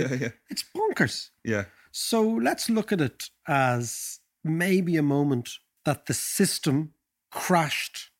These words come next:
Speaker 2: It wouldn't have happened if it had not been for covid. And long term, there could be some great benefits, because the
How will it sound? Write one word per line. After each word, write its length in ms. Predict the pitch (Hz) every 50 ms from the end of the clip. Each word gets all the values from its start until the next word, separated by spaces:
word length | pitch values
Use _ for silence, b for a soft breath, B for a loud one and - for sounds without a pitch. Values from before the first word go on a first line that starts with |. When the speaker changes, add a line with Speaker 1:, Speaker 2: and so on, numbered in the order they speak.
| _ _ -
Speaker 2:
It 120 | 160 214
wouldn't 400 | 180 151 156 190 220 202 220 202
have 140 | 175 - -
happened 380 | - 156 143 - - 139 127 127
if 120 | 117 - -
it 40 | 113
had 140 | 123 120 120
not 220 | 127 160 160 -
been 140 | - 147 123
for 140 | - - 123
covid. 520 | - - - 131 127 120 113 131 - - - _ _ _ _ _
And 260 | - 127 135 139 160 208
long 280 | 233 233 240 233 202 -
term, 220 | - - 165 160
there 100 | 147 151
could 140 | - - 175
be 80 | 160 165
some 160 | - - 160
great 260 | - 190 190 185 -
benefits, 260 | - 175 160 - 139
because 200 | - 185 170 - B B B B B B B B B -
the 120 | 160